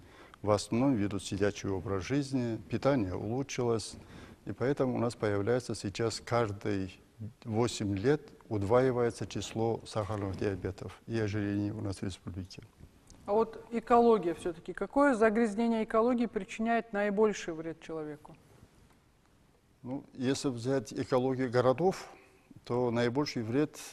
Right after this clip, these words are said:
Speaker 1: э, наносится человеку, м, э, свинцом, выхлопными газами, которые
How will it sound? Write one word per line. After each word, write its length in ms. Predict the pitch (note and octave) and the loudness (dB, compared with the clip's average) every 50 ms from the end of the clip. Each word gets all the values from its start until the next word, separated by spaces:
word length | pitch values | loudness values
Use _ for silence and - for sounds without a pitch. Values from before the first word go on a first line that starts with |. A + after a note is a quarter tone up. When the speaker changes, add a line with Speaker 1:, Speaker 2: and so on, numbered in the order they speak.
| - - | -12 -6
Speaker 1:
э, 960 | A#2 A2 G#2 G#2 G#2 G#2 G2+ G2+ G2+ G2+ G2+ G2 G2 G2+ G#2 G2 F#2+ G2 G#2 | -2 0 0 0 0 0 -2 -4 -4 -4 -4 -4 -4 -4 -4 -4 -4 -4 -4
наносится 600 | A2+ A2+ A#2 B2 C#3 C3+ - C3+ A#2 - - A#2+ G#2+ | -4 -2 0 0 -2 -2 -2 -6 -6 -4 -4 -4 -4
человеку, 840 | - - A2+ G#2+ A2+ A#2 C3 C3+ - - - B2+ B2+ B2+ A#2+ - - - - - G2+ A2+ | -2 0 0 0 2 2 0 -2 -2 -2 0 0 2 0 0 -2 -6 -14 -20 -20 -14 -10
м, 220 | A2+ G#2 G2+ G2+ G2+ | -6 -6 -4 -4 -4
э, 300 | G2+ G#2 G2+ G2 G2 F#2+ | -4 -4 -4 -4 -6 -6
свинцом, 760 | F#2+ - - - A#2+ A#2 A#2+ G#2+ - - - C#3 A#2 G2 F2 - - - - - - - - - - - - - _ _ | -6 -8 -6 -4 -4 -4 -4 -4 -4 2 2 4 4 4 0 -6 -10 -20 -20 -20 -20 -20 -20 -20 -20 -20 -20 -20 _ _
выхлопными 680 | G#2+ G#2 G#2+ - A#2 A#2 G#2 G2+ B2 B2+ A#2+ A#2 A2+ | -4 -4 -2 2 2 2 2 2 -2 0 0 0 0
газами, 500 | G#2 A#2 B2 C3+ B2+ B2 A2+ G2+ G2 G2 | 4 4 4 4 4 2 2 2 2 0
которые 720 | G2 - G#2 G2+ - A2 G#2+ G#2 G#2 G2+ G2 G2 G2 G2 | 0 -2 -4 -2 0 0 0 0 0 0 -2 -2 -4 -4